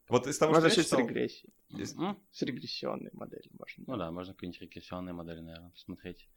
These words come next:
Speaker 1: Вот это, наверное, самое простое. <laughs> Хотя,
Speaker 2: Да.
Speaker 1: хотя,
Speaker 2: Ну,
Speaker 1: м.
Speaker 2: из, наверное, это тоже в каком-то роде машинное обучение, наверное.
Speaker 3: Хотя, не, мне кажется, что задача бинарного
Speaker 1: Давайте я вам
Speaker 3: вычисления.
Speaker 1: расскажу, как я это
Speaker 3: Давай,
Speaker 1: представляю,
Speaker 3: давай,
Speaker 1: вы меня
Speaker 3: давай,
Speaker 1: поправите,
Speaker 3: давай,
Speaker 1: да?
Speaker 3: давай, давай.
Speaker 1: А, вот, эм, я понимаю, что есть много разных способов,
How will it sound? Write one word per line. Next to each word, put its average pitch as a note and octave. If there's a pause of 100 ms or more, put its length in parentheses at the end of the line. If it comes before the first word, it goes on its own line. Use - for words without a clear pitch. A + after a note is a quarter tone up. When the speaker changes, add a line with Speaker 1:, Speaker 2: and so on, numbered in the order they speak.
Speaker 1:
Вот A2+
это, C3
наверное, A#2+
самое F#2
простое. D#2
<laughs> - (180)
Хотя, C3+
Speaker 2:
Да. A#2+
Speaker 1:
хотя, G2 (260)
Speaker 2:
Ну, E3
Speaker 1:
м. -
Speaker 2:
из, D3
наверное, C#3+ (100)
это C3+
тоже D#3
в -
каком-то -
роде - (240)
машинное -
обучение, -
наверное. -
Speaker 3:
Хотя, B2+ (140)
не, C3
мне G2
кажется, E3+
что C3+
задача B2
бинарного F#2+
Speaker 1:
Давайте A3
я A#3
вам D3+
Speaker 3:
вычисления. -
Speaker 1:
расскажу, D3
как B2
я A2
это G2+
Speaker 3:
Давай, G2+
Speaker 1:
представляю, G#3
Speaker 3:
давай, G#2+
Speaker 1:
вы -
меня A#2+
Speaker 3:
давай, G#2
Speaker 1:
поправите, F2+
Speaker 3:
давай, G2
Speaker 1:
да? B2+
Speaker 3:
давай, E2
давай. D#2+
Speaker 1:
А, F#2+
вот, A#2+
эм, A2+ (1040)
я B2
понимаю, D3+
что -
есть A2
много A2
разных E2+
способов, A2